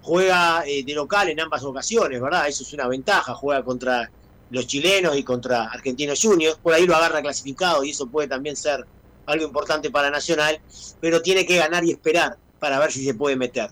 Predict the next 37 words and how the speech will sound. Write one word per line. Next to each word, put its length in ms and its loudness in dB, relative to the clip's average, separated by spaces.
Y 260 -4
para 220 2
ganar 240 0
los 100 2
dos 100 2
partidos 460 -4
va 80 -2
a 60 -6
tener 220 -2
que 120 -4
mejorar 420 0
mucho 200 -4
su 140 -8
rendimiento, 540 -4
que 80 -4
hasta 200 -4
ahora, 360 2
salvo 600 2
en 120 -6
el 100 0
primer 280 -2
tiempo 280 0
frente 240 -2
a 40 2
Atlético 340 0
Nacional 260 -2
de 100 0
Medellín, 480 0
no 120 0
ha 60 2
sido 420 4
del 160 0
todo 340 4
bueno, 360 2
no 80 -2
ha 60 -4
sido 460 0